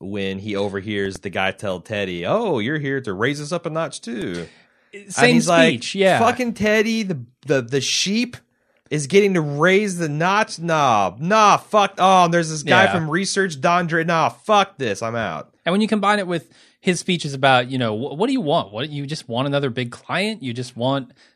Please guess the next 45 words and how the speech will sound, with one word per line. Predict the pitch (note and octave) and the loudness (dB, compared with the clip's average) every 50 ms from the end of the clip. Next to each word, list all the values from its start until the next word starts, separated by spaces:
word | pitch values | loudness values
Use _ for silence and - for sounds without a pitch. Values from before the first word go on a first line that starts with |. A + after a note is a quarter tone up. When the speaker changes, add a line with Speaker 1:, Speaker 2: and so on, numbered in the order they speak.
| _ _ - | _ _ -16
Speaker 2:
to | - | -8
be | A2+ C3 C3 | -6 -4 -4
the | B2 | -4
same | B2 - C3 B2 C3+ D3 | -6 -4 -2 -2 -2 -2
as | C#3 B2 | -2 -2
everybody | C3 C3 C3+ A#2+ B2+ A#2+ A2+ G#2+ G#2+ | -2 -2 -2 -2 -2 -2 -2 -2 -2
else?" | A2 C3+ G3 A3 - - - - - - | -2 -2 -2 -4 -6 -10 -16 -20 -20 -14
No, | - C3 F3+ A#3+ A#3+ D#3+ A2+ - | -10 -6 -4 -4 -4 -4 -6 -6
I | C#3 | -8
want | E3+ A3 A3+ G3+ | -8 -8 -8 -6
more | F#3 F3+ G3+ A3 D#3+ | -6 -6 -6 -6 -6
than | G#2+ G2 | -8 -12
that. | F#2+ F2+ F2 - - _ _ _ _ | -14 -16 -18 -18 -20 _ _ _ _
Speaker 1:
Yeah. | G#2+ F#2+ D#2 D2 | -6 -6 -6 -6
Speaker 2:
And | - - A#2+ C#3 | -8 -6 -6 -4
I | |
feel | C3 D#3+ E3+ | 0 0 0
like | D#3+ D3+ C3+ | 0 0 2
that | C#3 D3+ E3 D#3 D#3 | 4 6 6 6 2
is | D3+ B2+ | -2 -2
what | C3+ C#3 B2 A#2 | -4 -4 -2 0
Don's | B2+ B2+ B2+ B2 A#2+ A2+ A2 | 0 0 2 0 0 -2 -4
journey | G#2+ - B2 A2+ A2+ G#2+ G2+ G2+ G2 | -6 -4 -4 -2 -2 -2 -4 -6 -8
is | G2 F#2+ F#2 F#2 F#2 - - - | -10 -12 -12 -14 -16 -18 -12 -6
Speaker 1:
And | D#3 G3 | -2 -2
I, | A3+ A3+ - - | -2 -2 -2 -4
I, | D#3 - A2 | -6 -4 0
Speaker 2:
about | A#2 A#2+ A2 G#2+ G#2+ G#2 | 2 2 2 2 0 -2
at | G#2 | -6
the | - A2 | -8 -8
Speaker 1:
I | |
Speaker 2:
end | G#2 | -8
Speaker 1:
still | G3 G3 A3+ | -4 -4 -2
Speaker 2:
of | A#3+ C4 | -2 0
this | |
Speaker 1:
don't | B3 A#3 | 0 2
know | A3 G3+ | 2 2
where | F#3 G3 G3+ | 4 2 2
Speaker 2:
episode. | G3 F#3+ | 2 2
Speaker 1:
the | F#3+ | 2
hell | F#3+ G3 F#3+ | 2 2 0
this | F#3 F#3+ - - | 0 -6 -8 -8
is | F3 F3 | -6 -4
all | E3+ E3 D#3 | -4 -4 -2
going, | A#2+ B2+ B2 C3 D3 F3 F#3 G3 G3+ G3+ G3 | -2 -2 0 0 0 -2 -4 -4 -6 -8 -10